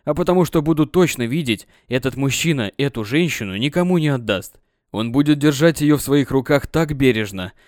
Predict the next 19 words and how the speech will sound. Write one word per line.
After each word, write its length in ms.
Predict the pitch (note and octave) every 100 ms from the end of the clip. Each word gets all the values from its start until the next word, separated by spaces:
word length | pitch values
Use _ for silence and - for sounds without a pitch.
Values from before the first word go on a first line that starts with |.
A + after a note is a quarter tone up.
| _
будто 360 | C3+ D#3+ - D#3
бы 120 | D#3
ничего 380 | D#3 C3+ D3+ E3+
ценнее 460 | - C#3+ D3+ F3 C3
для 160 | B2
него 240 | A#2+ A#2+ A#2
нет. 360 | G#2 F#2 - _ _ _
В 160 | G2+ A2+
этой 240 | A2+ C3
предпраздничной 760 | C3+ C3+ D3+ D#3 A#2+ G2+ G#2 G2
шумихе 520 | A#2 C#3+ D#3+ - F#2+
никто 320 | A2+ - G3
и 100 | F#3+
не 120 | D#3+
заметил 460 | C#3 C3+ D#3 D#3+ C3+
появления 560 | C3 A#2+ C3 F#3 F3+
человека 500 | D#3+ D3+ C#3 C#3 C#3
средних 460 | B2+ A#2+ A#2 A#2 -
лет, 320 | G#2 F#2 -